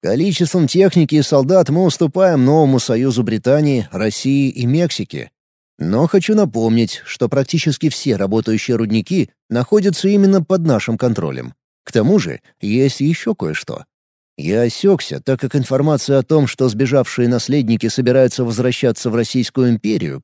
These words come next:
пока не была обнародована. Более того, на данный момент мне не было известно, где они находятся.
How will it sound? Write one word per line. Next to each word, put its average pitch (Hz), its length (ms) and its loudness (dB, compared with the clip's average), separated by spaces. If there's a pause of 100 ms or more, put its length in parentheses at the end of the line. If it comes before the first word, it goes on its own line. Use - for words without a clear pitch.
пока 175 240 -4
не 190 140 2
была 190 260 2
обнародована. 92 680 -2 (540)
Более 151 360 2
того, 71 300 -6
на 113 160 -2
данный 131 340 4
момент 120 440 0
мне 135 220 2
не 120 240 0
было 202 240 2
известно, 113 480 -2
где 120 280 -2
они 87 160 -4
находятся. 80 680 -6